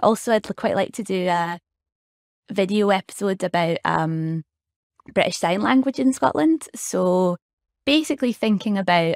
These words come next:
linguistic diversity in Scotland and multilingualism in Scotland across all those different areas. That's what I'd like to do.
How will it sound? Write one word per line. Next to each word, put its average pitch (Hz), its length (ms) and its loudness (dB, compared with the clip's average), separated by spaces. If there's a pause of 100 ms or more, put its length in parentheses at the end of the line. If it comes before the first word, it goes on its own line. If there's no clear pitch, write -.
(160)
linguistic 202 480 0
diversity 185 600 0
in 170 120 -2
Scotland 165 520 0
and 170 140 -2
multilingualism 165 800 0
in 160 120 -4
Scotland 156 680 -2 (420)
across 165 400 0
all 165 140 0
those 160 220 -4
different - 320 -4
areas. 156 640 -6
That's - 200 -2
what - 120 0
I'd 170 100 -2
like 160 260 -4
to - 80 -14
do. 147 220 -8